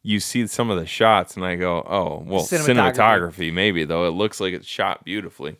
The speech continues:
Speaker 2: But I also think that he was reading from a book in that open,
Speaker 1: Yeah,
Speaker 2: opening
Speaker 1: oh, yeah,
Speaker 2: thing, and
Speaker 1: yeah.
Speaker 2: obviously he can't read very well. Like, that's, I think, the interpretation you're supposed to be getting. Like,
Speaker 1: I
Speaker 2: he's
Speaker 1: don't even
Speaker 2: sounding
Speaker 1: know if
Speaker 2: out,
Speaker 1: it's
Speaker 2: well, 'cause he's sounding out every word very in, like, like, s-,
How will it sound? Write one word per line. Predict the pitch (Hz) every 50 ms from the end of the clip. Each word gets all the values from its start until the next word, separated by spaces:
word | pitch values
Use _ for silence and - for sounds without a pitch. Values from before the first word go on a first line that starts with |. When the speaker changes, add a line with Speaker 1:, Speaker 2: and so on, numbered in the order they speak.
| _ -
Speaker 2:
But | 190 180
I | 175 170
also | 170 180 202 180 - 214 180
think | - - 185 180
that | 170 170
he | 143 165
was | 156 143 127 117
reading | 113 120 127 135 139 143 147 147
from | - - 151 135
a | 117
book | 110 107 120 120 147 - _ - _
in | - 165
that | 160 156 156
open, | 156 165 160 156 175 165 165 165 160 165
Speaker 1:
Yeah, | 220 262 240
Speaker 2:
opening | - - 143 143
Speaker 1:
oh, | 120
yeah, | 120 107 -
Speaker 2:
thing, | 185 190 202 208 -
and | - 170 165
Speaker 1:
yeah. | 156 -
Speaker 2:
obviously | - 151 165 170 180 - - 175
he | 165 127 135
can't | - 160 151 135 120
read | 123 123 127 131 131
very | 143 156 151 151
well. | 151 151 147 156 170 165 -
Like, | 135 139 131
that's, | 143 143 - -
I | 123 127
think, | 117 151 147
the | 127 131
interpretation | 131 120 - 139 131 - - - 127 127 123 - 151
you're | 139 131
supposed | - 147 143 139 -
to |
be | - 156
getting. | 151 156 156 170 175 160 - - _ - - -
Like, | 147 139
Speaker 1:
I | 110
Speaker 2:
he's | 120
Speaker 1:
don't | 165 226
even | 226
Speaker 2:
sounding | 170 156 156 156 -
Speaker 1:
know | 104 101
if |
Speaker 2:
out, | - - 104
Speaker 1:
it's | - - - - - -
Speaker 2:
well, | - 247
'cause | 233 269 240
he's | 240 208
sounding | - - 226 233 220 214 208
out | 208 180 - -
every | 165 170 160 151 160
word | 151 135 147 160 151 143 127 127
very | 120 139 139 135 135 127
in, | 117 123 135 135 139 135
like, | 139 127 - -
like, | 131 131 131
s-, | - - -